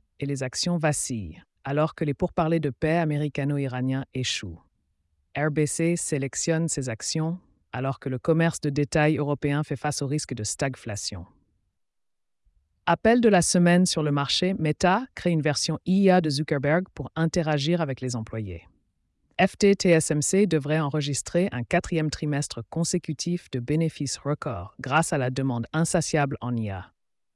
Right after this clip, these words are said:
McDonald's va ajouter des boissons énergétiques et des sodas artisanaux au menu aux États-Unis, rapporte le W S G. Les marchés asiatiques reculent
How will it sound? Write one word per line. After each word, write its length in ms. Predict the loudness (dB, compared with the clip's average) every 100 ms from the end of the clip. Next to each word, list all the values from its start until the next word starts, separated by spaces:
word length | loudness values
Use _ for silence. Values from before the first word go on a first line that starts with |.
| _ -4
McDonald's 800 | -2 2 4 4 4 2 -4 -8
va 200 | -4 2
ajouter 420 | 2 2 2 2
des 100 | 2
boissons 340 | 2 0 0 0
énergétiques 800 | 2 2 2 0 -2 -4 -4 -8
et 120 | -6
des 120 | -4
sodas 420 | -4 0 2 4 2
artisanaux 720 | -2 -6 -6 -2 -2 -2 -2 -4
au 80 | -2
menu 420 | 0 0 -2 -4 -6
aux 100 | -6
États-Unis, 680 | -6 -6 -6 -6 -10 -10 -16 _ _
rapporte 440 | -4 2 0 2
le 120 | 0 2
W 340 | 2 2 -2
S 200 | -2 -6
G. 260 | -8 -10 -12 _ _ _ _ _ _ _ _ _ _ _ _
Les 100 | 0
marchés 340 | 2 2 4 4
asiatiques 500 | 4 2 0 -4 -4
reculent 540 | -6 -2 0 0